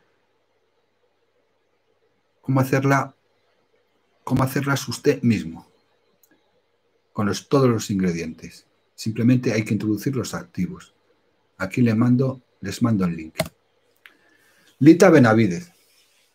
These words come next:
"Doctora Lía, le sigo desde el dos mil doce. He comprado sus libros". Me consta que sí. "Los, lo he seguido en su blog. He pagado sus cursos y me ha servido de mucho en la farmacia. Así que se lo recomiendo a todos los farmacéuticos".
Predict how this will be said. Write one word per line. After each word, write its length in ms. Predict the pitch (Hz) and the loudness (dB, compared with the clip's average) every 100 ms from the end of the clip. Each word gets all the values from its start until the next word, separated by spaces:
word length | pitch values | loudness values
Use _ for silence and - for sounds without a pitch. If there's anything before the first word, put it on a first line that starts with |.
| _ - - | _ -20 -2
"Doctora 400 | 117 101 110 117 | 0 4 6 6
Lía, 280 | 135 101 110 | 6 2 0
le 140 | 113 | -2
sigo 260 | - 160 156 | 2 2 4
desde 360 | 147 131 127 | 4 2 0
el 140 | 117 110 | -2 -2
dos 200 | 110 139 | -2 0
mil 200 | 143 113 | 0 0
doce. 440 | 123 - - - _ _ _ _ _ _ _ _ _ _ _ _ - | -2 -4 -12 -18 _ _ _ _ _ _ _ _ _ _ _ _ -10
He 80 | 123 | -4
comprado 420 | 147 135 147 156 | -2 2 2 2
sus 240 | 151 104 | 0 -2
libros". 640 | 113 113 90 87 - - _ _ _ _ - | 0 0 0 -8 -14 -20 _ _ _ _ -12
Me 140 | 98 | -10
consta 400 | 92 110 - 95 | -6 -8 -8 -14
que 80 | 87 | -16
sí. 240 | 87 92 - _ _ _ _ - | -12 -12 -12 _ _ _ _ -8
"Los, 340 | 110 107 - - | -4 -4 -4 -8
lo 160 | 117 | -2
he 80 | 147 | -2
seguido 560 | 151 131 127 143 151 147 | -2 -4 0 0 2 0
en 40 | |
su 180 | 135 104 | 0 -2
blog. 360 | 110 107 - _ _ _ - | 0 0 -4 _ _ _ -12
He 80 | 123 | -6
pagado 320 | 143 143 147 | -2 2 0
sus 220 | 139 123 | 0 -8
cursos 500 | - - - 143 - | -8 -8 -4 -6 -4
y 100 | 107 | -2
me 120 | 117 | -2
ha 40 | 127 | -2
servido 440 | - 123 131 135 | -4 -2 0 0
de 100 | 110 | 0
mucho 320 | 120 131 135 | 0 0 0
en 60 | 123 | -2
la 100 | 104 | -2
farmacia. 520 | 95 101 101 - 85 | -8 -6 -8 -8 -10
Así 260 | - 131 131 | -8 -6 -2
que 180 | 139 | -4
se 160 | 131 110 | -4 -6
lo 160 | 104 98 | -8 -8
recomiendo 480 | 95 101 120 131 | -8 -2 0 0
a 60 | 127 | -2
todos 180 | 127 123 | 0 0
los 160 | 113 | 0
farmacéuticos". 640 | 101 95 85 101 - - | -2 -4 -4 -6 -12 -18